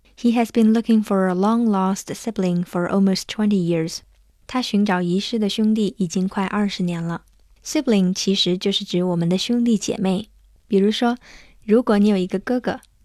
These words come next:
那么他就是你的sibling。Sibling还可以指姐妹，也可以指兄弟。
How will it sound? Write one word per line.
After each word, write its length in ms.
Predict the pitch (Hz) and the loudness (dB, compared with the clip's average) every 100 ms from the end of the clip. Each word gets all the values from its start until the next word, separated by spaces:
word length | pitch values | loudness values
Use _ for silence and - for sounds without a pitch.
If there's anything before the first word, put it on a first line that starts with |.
| - | -4
那 140 | 208 196 | 2 2
么 80 | |
他 240 | 196 - 240 | 0 -2 -2
就 140 | 233 | 0
是 100 | 220 | 2
你 140 | 190 160 | 0 0
的 80 | |
sibling。 460 | 170 208 185 170 208 _ - - - - | -4 -2 -2 -2 -6 _ -20 -20 -20 -12
Sibling 460 | - 277 240 208 | -4 2 4 4
还 180 | - 214 | 2 -2
可 120 | 214 | 2
以 100 | 233 | 0
指 240 | - 180 170 | 2 -2 -2
姐 240 | - 156 | -2 -2
妹， 300 | 202 220 - - | 2 2 0 -2
也 120 | 185 | -2
可 140 | - | 0
以 80 | 202 | -2
指 160 | 196 - | -2 -6
兄 260 | - 214 | 0 2
弟。 200 | 220 226 | 2 -2